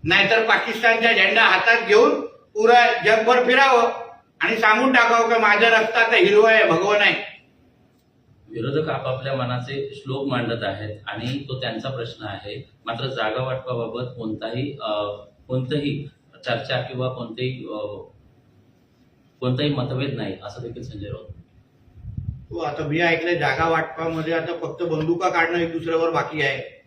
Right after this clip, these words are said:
Speaker 1: महाविकास आघाडीच्या, कपडे फाडणंच बाकी आहे, बाकी सगळ्या गोष्टी हमरीतुमरीवर आलेल्या अशी माहिती आमच्यावर आहे. जागा वाटपाच्या बैठकीमध्ये तुम्ही जरा किशे यांचे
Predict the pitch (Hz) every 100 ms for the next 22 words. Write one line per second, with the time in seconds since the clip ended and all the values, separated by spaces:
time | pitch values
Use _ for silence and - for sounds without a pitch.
0 | - 135 147 147 156 147 131 131 127 110
1 | 117 117 - _ _ _ _ _ _ _
2 | 151 160 190 175 175 175 185 175 160 170
3 | 165 143 - - - - _ _ _ _
4 | _ _ _ - - 143 - 185 170 170
5 | 381 180 - 190 196 180 170 - 151 165
6 | 185 196 190 196 190 180 170 180 180 165
7 | 180 160 151 185 170 165 170 170 160 147
8 | 139 - - _ _ _ _ _ _ _
9 | _ _ _ _ _ _ _ _ _ _
10 | _ _ _ _ _ _ 123 127 127 170
11 | 165 160 - 165 160 175 175 160 143 170
12 | 160 165 160 151 143 139 - - _ _
13 | _ _ _ 147 170 170 175 165 160 190
14 | 175 170